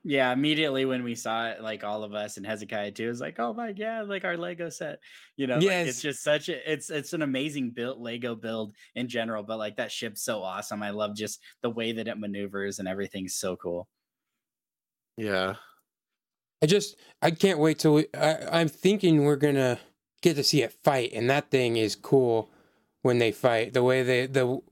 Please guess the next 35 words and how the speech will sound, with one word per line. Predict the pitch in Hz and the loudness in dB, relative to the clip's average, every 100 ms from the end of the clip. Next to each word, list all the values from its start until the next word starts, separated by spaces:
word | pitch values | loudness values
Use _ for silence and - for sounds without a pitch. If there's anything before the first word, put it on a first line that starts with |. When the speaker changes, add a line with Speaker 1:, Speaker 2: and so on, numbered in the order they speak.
| - | -2
Speaker 2:
the | 139 | 2
way | 135 135 | 4 2
it | 117 | 2
moves. | 120 123 123 139 147 - - _ _ _ _ _ _ _ _ - | 2 6 6 6 4 -2 -10 _ _ _ _ _ _ _ _ -10
Speaker 3:
Oh | 104 | -6
man, | 104 101 | -4 -4
can | 95 117 | -4 -6
we | |
get | 110 110 110 | -4 -6 -4
that | 113 104 - | -2 -2 -4
plus | _ 110 101 | _ -8 -8
the, | - 110 101 98 _ | -8 -8 -8 -10 _
the | 117 104 | -6 -4
N | 104 101 | -4 -4
one | 101 113 | -4 -4
against | 110 101 - | -6 -8 -8
some | 104 | -12
pirates, | 98 101 101 110 - | -8 -4 -4 -6 -10
please? | - 120 131 - _ _ - | -8 -8 -8 -14 _ _ -6
Speaker 1:
Ooh. | 147 143 - - _ _ _ _ _ _ _ _ _ _ _ _ _ _ _ _ | -4 -4 -6 -20 _ _ _ _ _ _ _ _ _ _ _ _ _ _ _ _
Speaker 2:
I | 123 | 2
feel | 208 | 4
like | 269 190 | 4 4
that's | 135 160 190 | 2 2 2
not | 175 147 | 2 4
gonna | 147 | 4
be | 139 135 | 4 4
too | 160 | 4
far | - 139 | 4 4
away, | 117 156 131 | 6 4 4
realistically, | 120 127 143 - 123 120 113 | 4 4 4 2 2 4 4
because | 120 127 - | 4 2 2
I | 156 | 2
think | 165 175 | 4 2
Speaker 1:
Yeah. | 104 127 | 2 -4